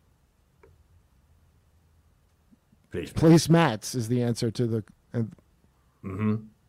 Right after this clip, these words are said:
Speaker 2: s-, <laughs> so the clue was the actual answer to the question? Is that, is that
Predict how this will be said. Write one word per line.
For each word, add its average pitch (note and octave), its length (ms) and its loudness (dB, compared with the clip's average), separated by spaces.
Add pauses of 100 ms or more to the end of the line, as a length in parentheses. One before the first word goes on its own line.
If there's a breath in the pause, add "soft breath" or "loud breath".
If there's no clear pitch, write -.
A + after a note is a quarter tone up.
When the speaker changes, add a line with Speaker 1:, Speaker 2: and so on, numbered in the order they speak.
(280)
Speaker 2:
s-, - 200 -12 (340)
<laughs> - 320 -20
so - 580 2 (320 soft breath)
the D3 120 6
clue F3 360 8
was D#3 280 6
the C#3 120 4
actual C#3 320 2
answer C#3 300 0
to C#3+ 100 -2
the C3 80 0
question? D#3 460 0
Is D3 100 0
that, C3 260 0 (220)
is A#2 120 -4
that B2 200 -2